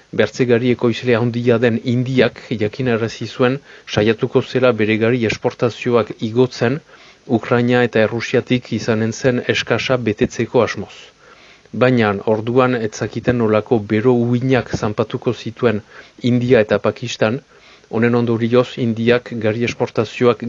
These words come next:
geldituko dituela, beroak uzta kaltetu baitu eta bertako biztanleei lehentasuna ematen dielako.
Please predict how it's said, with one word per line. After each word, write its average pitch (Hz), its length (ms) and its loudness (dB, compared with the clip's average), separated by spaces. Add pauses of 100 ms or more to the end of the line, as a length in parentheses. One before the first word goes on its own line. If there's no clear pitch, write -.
(100)
geldituko 123 560 0
dituela, 113 500 -2 (540)
beroak 113 640 2
uzta 123 320 -2
kaltetu 117 500 0
baitu 120 380 0 (220)
eta - 240 0
bertako 113 420 -2
biztanleei 117 640 -2
lehentasuna 113 600 0
ematen 107 340 -2
dielako. 95 380 -2